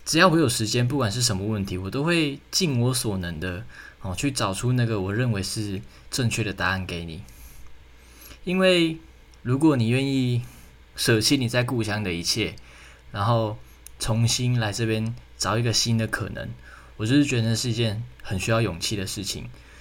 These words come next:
只要我可以，我愿意，我都会把我认为是正确的答案告诉你，哦，或是分享我的经验也好。但是你要我帮你做决定，那就可能会有点没办法。因为，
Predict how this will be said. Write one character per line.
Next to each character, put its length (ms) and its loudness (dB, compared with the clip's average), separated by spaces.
只 140 -8
要 120 2
我 140 0
可 200 0
以， 120 0
我 140 -2
愿 160 0
意， 120 -2
我 140 -6
都 140 -2
会 140 4
把 240 0
我 280 -2
认 260 0
为 120 0
是 160 -2
正 180 -4
确 140 -6
的 80 -4
答 120 -4
案 120 -4
告 180 -2
诉 200 -8
你， 140 -12
哦， 200 -10
或 100 -2
是 380 0
分 160 0
享 160 0
我 80 -8
的 80 -4
经 280 -4
验 180 -4
也 100 -8
好。 300 -8
但 140 0
是 400 2
你 120 0
要 100 4
我 60 0
帮 160 2
你 80 2
做 180 0
决 180 -4
定， 220 -2
那 80 -2
就 140 -2
可 160 -8
能 200 -8
会 300 -2
有 120 -4
点 180 -4
没 100 -10
办 240 -6
法。 260 -12
因 140 -2
为， 400 4